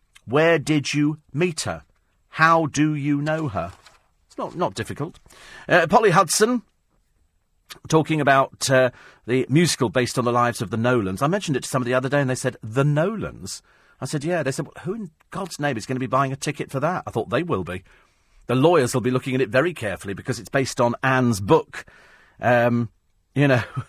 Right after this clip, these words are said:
<laughs> uh, and it, it doesn't make pleasant reading all the way through. And again, another family who sort of, uh, who sort of argued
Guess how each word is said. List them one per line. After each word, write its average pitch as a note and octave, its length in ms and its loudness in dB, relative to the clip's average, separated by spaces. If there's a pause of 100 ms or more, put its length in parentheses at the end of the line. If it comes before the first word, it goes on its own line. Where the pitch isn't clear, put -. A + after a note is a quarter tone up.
(100)
<laughs> - 360 -18
uh, A#2+ 220 0 (260)
and B2+ 180 -2
it, A#2 160 -10
it B2+ 120 -6
doesn't E3 200 0
make C#3+ 160 -4
pleasant D3 300 0
reading C3+ 500 0 (120)
all B2+ 120 2
the A2+ 60 -2
way G#2+ 160 0
through. G2+ 280 -4 (180)
And C3 100 -2
again, E3+ 240 2
another D3 200 0
family C#3 420 -2
who A#2 80 -4
sort C3 200 0
of, A#2 220 0
uh, C3 140 4
who C#3 100 0
sort D3 160 -2
of C3 60 -2
argued D3 640 -4